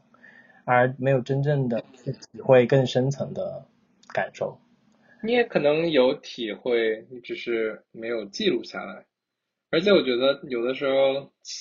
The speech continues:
Speaker 2: 大家写文字的时候，就是会，也会有，也会有一点害羞，对吧？就是有一些，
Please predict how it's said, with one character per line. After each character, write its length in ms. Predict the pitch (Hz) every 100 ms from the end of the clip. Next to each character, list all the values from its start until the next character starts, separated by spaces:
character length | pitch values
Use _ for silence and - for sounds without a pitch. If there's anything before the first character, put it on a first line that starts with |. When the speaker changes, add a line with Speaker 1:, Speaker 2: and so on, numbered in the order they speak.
| -
Speaker 2:
大 100 | 139
家 140 | 139
写 240 | 139 - 107
文 220 | 101 110
字 100 | 127
的 120 | 117
时 80 | 120
候， 100 | 110
就 160 | 104 110
是 140 | 113
会， 420 | 107 117 107 - _ _ _ _ _ _ _ _ _ _ _ _ _ - -
也 200 | 120 107
会 240 | 165 160
有， 160 | 123 98
也 180 | 110 98
会 240 | 160 139
有 160 | 110 101
一 60 |
点 160 | 101 95
害 240 | - 117
羞， 440 | - - 101 98 -
对 140 | - 101
吧？ 160 | 92
就 140 | - 113
是 180 | 113 110
有 140 | 104
一 80 | 101
些， 420 | - 107 107 110